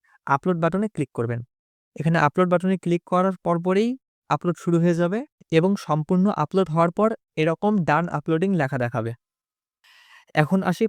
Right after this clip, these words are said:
ফাইনাল রেজাল্টে। প্রোগ্রামটি আপলোড করার পর ডিসপ্লেতে আপনারা তাপমাত্রা এবং আর্দ্রতার মান দেখতে পাচ্ছেন।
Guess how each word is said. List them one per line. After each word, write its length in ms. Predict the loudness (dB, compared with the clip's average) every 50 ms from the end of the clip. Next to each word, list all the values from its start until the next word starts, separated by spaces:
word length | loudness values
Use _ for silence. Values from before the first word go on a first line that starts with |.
| -2 0
ফাইনাল 300 | 0 2 2 2 2 2
রেজাল্টে। 420 | 2 2 2 2 2 0 -2 -6 -10 -12 _ _ _ _ _ _ _ _ _ _ _ _ _ _ _ _ _ _ _ _ -4
প্রোগ্রামটি 400 | -2 0 2 2 2 0 2 2 2
আপলোড 300 | 2 2 0 -2 -4 -2 0
করার 180 | 0 2 2
পর 140 | 2 0 -2 -4 -4 -6 -6 -4
ডিসপ্লেতে 420 | -4 -4 -2 -2 -2 0 2 2
আপনারা 360 | 2 2 0 0 -2 -2 -2 0 0
তাপমাত্রা 460 | 0 0 0 0 -4 -2 0 0 0
এবং 220 | 0 0 -4 -6 -4 -2
আর্দ্রতার 440 | -2 -2 0 0 -2 0 0 0 -2
মান 120 | -2 -2 -2
দেখতে 240 | -2 -4 -4 -4 -6
পাচ্ছেন। 320 | -6 -6 -6 -8 -12 -12